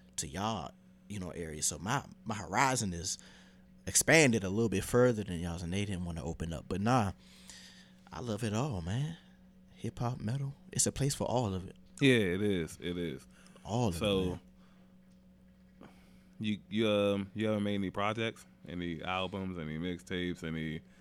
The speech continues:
Speaker 1: I haven't made a mixtape probably since, like, probably, like, two thousand and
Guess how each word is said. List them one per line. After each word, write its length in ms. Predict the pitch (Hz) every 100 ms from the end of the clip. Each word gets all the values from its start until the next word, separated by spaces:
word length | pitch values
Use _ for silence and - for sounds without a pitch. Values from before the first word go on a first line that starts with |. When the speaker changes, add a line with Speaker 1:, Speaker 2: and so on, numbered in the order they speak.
| -
Speaker 1:
I 60 | 113
haven't 220 | 85 80
made 160 | 85 78
a 220 | 64 71
mixtape 720 | 92 107 104 - - 90 78 - - 104 - - - - - - - - - - - -
probably 320 | - 95 82
since, 360 | - 85 78 -
like, 200 | 76 80 - - - - - -
probably, 220 | - 95
like, 160 | 71 -
two 120 | 90
thousand 440 | 82 85 87 82
and 200 | 76 -